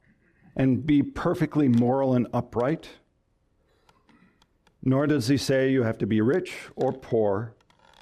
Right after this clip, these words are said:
or naked or ashamed. What Jesus is saying here to Nicodemus is that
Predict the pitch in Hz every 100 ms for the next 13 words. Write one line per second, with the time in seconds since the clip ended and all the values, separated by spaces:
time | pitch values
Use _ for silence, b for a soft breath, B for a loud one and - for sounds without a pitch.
0 | b _ _ _ _ _ _ _ - 143
1 | 139 110 127 113 120 123 120 180 135 82
2 | - - _ _ _ _ _ _ _ _
3 | _ _ _ _ _ _ _ _ _ B
4 | B B 131 - 156 156 143 107 101 151
5 | 160 135 127 127 110 117 127 127 104 139
6 | 117 117 - - - _ _ _ _ _
7 | _ b b b b 135 120 143 135 131
8 | - -